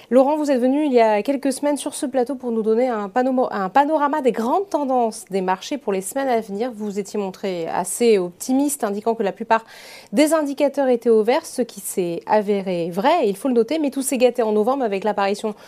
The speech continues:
de ce nouveau variant, variant qui a provoqué un mouvement de correction. Finalement, après un trou d'air, le quatre quarante a rebondi et évolue autour des sept mille points. Toutefois, faut-il considérer que l'apparition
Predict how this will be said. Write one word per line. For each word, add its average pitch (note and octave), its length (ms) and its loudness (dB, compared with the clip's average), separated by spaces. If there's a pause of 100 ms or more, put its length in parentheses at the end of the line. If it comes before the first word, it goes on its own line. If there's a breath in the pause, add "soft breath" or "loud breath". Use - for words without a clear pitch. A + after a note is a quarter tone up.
(240 loud breath)
de G3+ 80 2
ce G3+ 140 -4
nouveau E3+ 280 -2
variant, C4 600 2
variant A3+ 340 2
qui G3 160 -4
a E3+ 40 0
provoqué A#3 520 2 (340 loud breath)
un C#4 140 2
mouvement B3 340 0
de G#3+ 60 -4
correction. A#3 640 -4
Finalement, A3+ 480 0
après G3 240 -4
un F#3+ 80 -4
trou - 180 -8
d'air, A#3+ 220 4
le A3 100 2
quatre B3+ 380 -2
quarante A#3+ 420 0
a F#3+ 60 -2
rebondi B3+ 440 2
et D4+ 120 0
évolue A3 320 0
autour A3 340 -4
des F3+ 280 -4
sept - 360 -4
mille G#3 160 -2
points. A3 300 -6
Toutefois, - 340 -6
faut-il B3 300 -4
considérer G3 540 -4
que G#3 120 -4
l'apparition B3+ 680 0